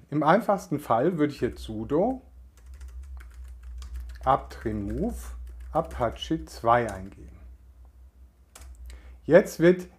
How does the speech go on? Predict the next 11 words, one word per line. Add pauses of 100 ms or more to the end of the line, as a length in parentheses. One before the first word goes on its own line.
(160)
die
eigentliche
Applikation
bereits
entfernt, (340)
aber
die
enthaltenen
Konfigurationsdateien (240)
werden
nicht